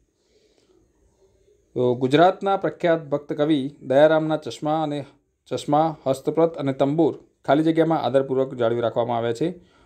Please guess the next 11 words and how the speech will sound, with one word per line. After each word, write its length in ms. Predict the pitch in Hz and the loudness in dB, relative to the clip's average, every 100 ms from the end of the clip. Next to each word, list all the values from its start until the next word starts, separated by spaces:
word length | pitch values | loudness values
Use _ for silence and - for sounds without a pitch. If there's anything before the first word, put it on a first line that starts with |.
| _ | _
તો 100 | 135 | -6
દયારામ, 500 | 123 131 165 131 123 - _ _ _ _ _ - | 2 4 4 2 -2 -12 _ _ _ _ _ -10
જેઓ, 460 | 143 127 117 117 - _ _ _ _ _ _ _ - | -4 -2 -2 -6 -14 _ _ _ _ _ _ _ -4
અ, 280 | 117 117 117 | 0 2 0
ડભોઈમાં 640 | 117 120 143 151 147 139 | 0 4 4 2 0 0
કર્મભૂમિ 480 | 131 123 117 117 117 | -2 -4 -4 -6 -6
હતી, 280 | 117 151 196 | -6 -8 -8
તો 120 | 139 | -8
ડભોઈમાં 540 | 123 113 135 147 147 | -6 0 2 2 0
તેમની 460 | 143 123 123 131 143 _ - | -2 -6 -6 -8 -10 _ -8
આ 260 | 123 120 | -4 -2